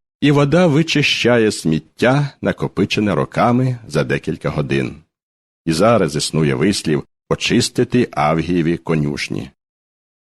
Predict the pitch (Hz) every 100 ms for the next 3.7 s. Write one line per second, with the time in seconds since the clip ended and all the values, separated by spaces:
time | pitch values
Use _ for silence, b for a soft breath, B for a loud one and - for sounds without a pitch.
0 | _ _ _ _ _ _ _ - 92 151
1 | 190 185 170 160 143 156 151 143 117 104
2 | 139 - 131 117 92 95 101 117 113 -
3 | 98 90 82 107 78 58